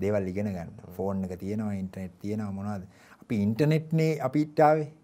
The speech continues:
Speaker 1: ඉන්ටර්නෙට්. කැෆේ වලට ගියේ මතකද?
Speaker 2: හ්ම්.
Speaker 1: බොහොම අමාරුයි නෙට් එක මේක දැම්මහම දාලා තේ එකක් බීලා එන්න ඕනේ මේ මොකක් හරි පින්තූරයක් ලෝඩ් වෙන්න ඒ දවස්වල නේ.
Speaker 2: ඒකට දැන්?
Speaker 1: දැන්. ඒක නිසා මේ ළමයින්ට දැන් බොහොම ලේසි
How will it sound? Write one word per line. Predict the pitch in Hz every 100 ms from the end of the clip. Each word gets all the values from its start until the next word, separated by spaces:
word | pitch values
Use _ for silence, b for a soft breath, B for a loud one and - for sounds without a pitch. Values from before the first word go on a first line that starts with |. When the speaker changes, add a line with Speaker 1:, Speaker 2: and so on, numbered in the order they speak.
| _
Speaker 1:
ඉන්ටර්නෙට්. | 107 123 139 135 90 - - _ - _ b b b b b _ -
කැෆේ | 113 165 156
වලට | 160 151
ගියේ | 135 135 123
මතකද? | 110 113 147 170
Speaker 2:
හ්ම්. | 104 101 107 110 - _
Speaker 1:
බොහොම | 107 117 151
අමාරුයි | 131 135 160 151 120
නෙට් | 117 113
එක | 135
මේක | 135 120 120
දැම්මහම | 117 117 127 151 143
දාලා | 120 123
තේ | 139 120
එකක් | 120
බීලා | 135 139 151
එන්න | 151
ඕනේ | 151 139
මේ | 131 123 123 123 B B -
මොකක් | 117 123
හරි | 127
පින්තූරයක් | 113 123 143 151 151
ලෝඩ් | 123 104
වෙන්න | 98 92 -
ඒ | 107
දවස්වල | 95 92 - 104 _
නේ. | 127 - _ _
Speaker 2:
ඒකට | 98 95 87
දැන්? | 104 104 -
Speaker 1:
දැන්. | 98 98 95 - _
ඒක | 113
නිසා | 123 123
මේ | 123 110 101
ළමයින්ට | 95 98 110 120 113
දැන් | 107
බොහොම | 98 107
ලේසි | 101 101 101 98